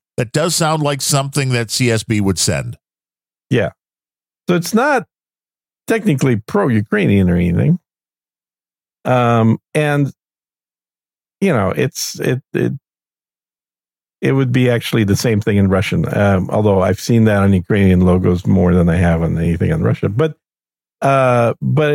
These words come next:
Speaker 2: it's, it's basically the standard kind of peace snake, fuck war messaging.
Speaker 1: That would make sense. And Boostbot is
Speaker 2: Mm-hmm.
Speaker 1: not active, so I can't look that up.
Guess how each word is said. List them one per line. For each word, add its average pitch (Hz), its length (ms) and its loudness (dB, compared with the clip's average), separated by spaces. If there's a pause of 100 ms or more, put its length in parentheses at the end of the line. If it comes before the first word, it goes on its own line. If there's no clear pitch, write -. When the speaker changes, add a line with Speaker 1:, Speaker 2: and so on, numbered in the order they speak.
Speaker 2:
it's, 165 260 -2
it's 175 220 -2
basically 165 480 -2
the 104 140 2
standard 107 600 0
kind 107 160 0
of 95 140 -4
peace 110 200 0
snake, 104 260 0 (100)
fuck 107 220 -2
war 98 180 2
messaging. 101 600 2 (480)
Speaker 1:
That 127 80 -2
would 120 100 -4
make 85 180 -2
sense. 76 300 -2
And 98 120 -2
Boostbot 147 520 -2
is 160 100 2
Speaker 2:
Mm-hmm. 160 80 2
Speaker 1:
not 135 220 0
active, 98 440 -2
so 98 140 -2
I 92 80 -2
can't 95 300 -4
look 92 240 -2
that 82 240 0
up. 82 260 -2